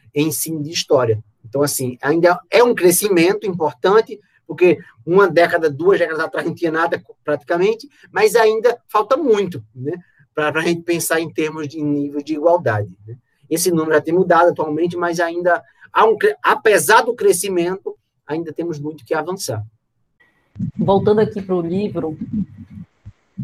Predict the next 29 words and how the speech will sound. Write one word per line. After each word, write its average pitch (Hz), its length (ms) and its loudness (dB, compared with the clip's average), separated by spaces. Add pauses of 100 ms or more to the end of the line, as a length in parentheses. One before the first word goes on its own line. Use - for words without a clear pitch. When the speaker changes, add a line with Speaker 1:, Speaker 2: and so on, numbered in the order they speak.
Speaker 2:
mais, 294 420 4
um 247 360 -4
pouco 254 320 -2
mais 240 260 -2
também 214 220 -4
no 220 100 -6
universo 190 480 -2
da, 180 300 0 (580)
da, 156 540 -2
da 160 140 -6
universidade, 175 920 -2
da 156 80 -6
pergunta 165 480 -4
que 180 160 -8
o, 165 300 -4 (140)
que 170 80 -4
o 165 60 -2
Jair 170 380 0
fez, 160 380 -2
né? 185 280 -2 (460)
E 185 100 4
aí 196 220 6
a 214 60 6
gente 214 320 -2
tem 202 640 -4 (840)
em 196 200 4
desnaturalizar 190 1400 4
a 165 40 4
memória 156 880 0